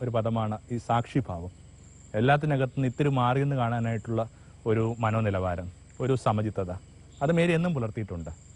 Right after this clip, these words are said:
ഒരുപക്ഷെ അത് മേരിയുടെ ഒരു വളരെ പോസിറ്റീവായ ട്രെയ്റ്റ് ആയിട്ട് കരുതേണ്ടതാണ്. കുഞ്ഞിനെക്കുറിച്ച് ഓരോരുത്തരും പറഞ്ഞു, ഇടയന്മാരും രാജാക്കന്മാരും ഒക്കെ പറയുന്ന കാര്യങ്ങൾ കേട്ടിട്ട് ലോകത്തെ ഏതൊരു പാവപ്പെട്ട സ്ത്രീക്കും ഒത്തിരി ആനന്ദിക്കാനായിട്ട് വകയുണ്ട്. എന്നിട്ട് വേദപുസ്തകം എന്താ പറയുന്നത്? മേരി അതെല്ലാം ഹൃദയത്തിൽ സംഗ്രഹിച്ചു.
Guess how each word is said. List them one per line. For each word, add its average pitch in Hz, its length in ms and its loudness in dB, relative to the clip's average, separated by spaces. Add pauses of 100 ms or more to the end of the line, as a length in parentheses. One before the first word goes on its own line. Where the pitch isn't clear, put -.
(140)
ഒരുപക്ഷെ 147 280 2
അത് 170 80 2
മേരിയുടെ 165 420 2 (380)
ഒരു 151 80 2
വളരെ 147 280 2
പോസിറ്റീവായ 151 500 2
ട്രെയ്റ്റ് 127 300 -2
ആയിട്ട് 123 160 0
കരുതേണ്ടതാണ്. 98 580 -4 (460)
കുഞ്ഞിനെക്കുറിച്ച് 131 560 0 (540)
ഓരോരുത്തരും 135 440 4
പറഞ്ഞു, 120 180 4
ഇടയന്മാരും 127 520 2
രാജാക്കന്മാരും 127 640 2
ഒക്കെ 120 100 -2
പറയുന്ന 120 320 0
കാര്യങ്ങൾ 123 440 0
കേട്ടിട്ട് 117 340 -4 (500)
ലോകത്തെ 131 340 4
ഏതൊരു 156 240 2
പാവപ്പെട്ട 135 320 2
സ്ത്രീക്കും 131 520 -2 (400)
ഒത്തിരി 135 260 0
ആനന്ദിക്കാനായിട്ട് 127 680 2
വകയുണ്ട്. 98 380 -2
എന്നിട്ട് - 420 -8
വേദപുസ്തകം 123 380 2
എന്താ 117 200 0
പറയുന്നത്? 110 500 -4 (340)
മേരി 127 180 2
അതെല്ലാം 117 320 2
ഹൃദയത്തിൽ 110 420 -2
സംഗ്രഹിച്ചു. 92 400 -8